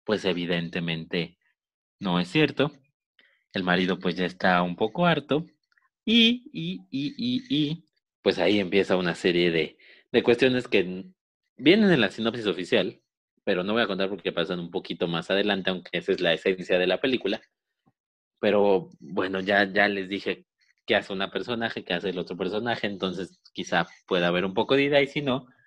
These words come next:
pues ojalá se las, se les pueda antojar con eso que les dije. Pero, El esqueleto de la señora Morales,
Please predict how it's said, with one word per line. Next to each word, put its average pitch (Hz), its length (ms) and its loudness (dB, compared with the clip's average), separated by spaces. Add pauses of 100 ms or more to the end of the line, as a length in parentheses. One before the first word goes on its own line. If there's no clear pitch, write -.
(340)
pues 113 160 -2
ojalá 95 340 2
se 107 140 0
las, 87 240 0
se - 180 -6
les 98 180 -2
pueda 104 220 4
antojar 95 400 0
con 87 180 -2
eso 87 220 -4
que 98 100 2
les 104 160 4
dije. - 300 2 (880)
Pero, 156 300 4 (840)
El 117 100 -6
esqueleto 120 380 -2
de 117 60 0
la 101 120 -2
señora 113 300 -4
Morales, 120 480 0